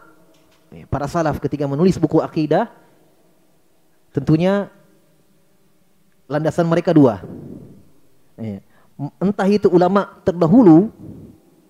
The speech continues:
atau ulama sekarang. Ya. Seperti Ibnu Utsaimin rahimahullah punya kitab akidah. Bukan syarah, bukan penjelasan, tapi beliau yang tulis sendiri.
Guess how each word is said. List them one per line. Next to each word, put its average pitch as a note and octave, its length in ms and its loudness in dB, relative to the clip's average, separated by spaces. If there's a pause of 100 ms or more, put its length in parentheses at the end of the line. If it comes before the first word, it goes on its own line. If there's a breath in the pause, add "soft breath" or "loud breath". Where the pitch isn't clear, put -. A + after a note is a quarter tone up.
atau D4+ 240 -10
ulama A#3 240 -4
sekarang. G#2 400 -10 (1400)
Ya. - 160 -20 (720)
Seperti F#3+ 320 -4
Ibnu F#3 160 -2
Utsaimin F#3+ 320 0
rahimahullah F#3 480 -4
punya G#3+ 160 2
kitab A3+ 320 -4
akidah. F#3+ 400 -6 (640 soft breath)
Bukan F3+ 340 0
syarah, F#3+ 320 0
bukan F3+ 240 0
penjelasan, F#3+ 600 -2
tapi A#3+ 260 -8
beliau C#4+ 240 -2
yang C4+ 160 -2
tulis A#3 240 -4
sendiri. G3 480 -2